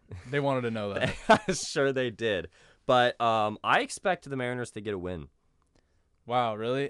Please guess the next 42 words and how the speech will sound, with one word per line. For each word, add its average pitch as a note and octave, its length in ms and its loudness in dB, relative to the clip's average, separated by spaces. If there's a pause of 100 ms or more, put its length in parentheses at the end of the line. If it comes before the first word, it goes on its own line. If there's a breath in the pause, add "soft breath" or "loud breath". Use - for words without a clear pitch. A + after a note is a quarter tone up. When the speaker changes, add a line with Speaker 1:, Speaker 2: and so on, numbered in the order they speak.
Speaker 2:
I A2+ 60 -2
Speaker 1:
I - 40 6
think E3+ 80 4
Speaker 2:
think D#3+ 140 0
Speaker 1:
they're C#3 80 -2
gonna A#2+ 140 0
Speaker 2:
so. A#2 80 -4
Speaker 1:
get G#2+ 60 -8
swept. G#2 480 -8 (200)
Speaker 2:
Because C#3+ 840 -2 (200)
they C#3+ 160 -2
had G3+ 340 0 (720)
Houston G2 640 -6 (200)
by A2 160 2
the G#2 80 -2
cojones G#2 800 -6 (540)
in G#2+ 160 -4
game G#2 300 -2
one. G2+ 360 -2 (760)
They A#2 100 0
were C#3+ 160 2
up C3+ 140 2
by B2 100 0
seven B2+ 300 -2
runs, A#2+ 320 0
but, G#2+ 260 0 (920)
or B2 140 2
s-, - 220 -4
I'm A#2 160 2
sorry, G#2+ 260 0
they G#2+ 140 0
were A#2+ 100 2
up, A2+ 160 -2
like, G2+ 220 -4
seven A#2 260 -4
to F#2 60 -8
four, G2 600 -2
but F2+ 200 -6
if F2 200 -12
it F2+ 60 -12
wasn't F2+ 320 -8
for E2 380 -8